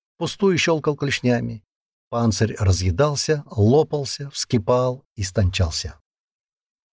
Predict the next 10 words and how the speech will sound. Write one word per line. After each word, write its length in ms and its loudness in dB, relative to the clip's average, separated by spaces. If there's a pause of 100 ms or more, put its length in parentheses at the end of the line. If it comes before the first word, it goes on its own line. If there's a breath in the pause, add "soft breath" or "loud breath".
(720)
Семя 460 2
изливалось, 680 0
заполняя 640 4
плавучий 480 0
остров. 420 -6 (100)
Давно 440 2
уже 160 2
смолкли 480 0
клешни 420 -2
чудовища, 720 -2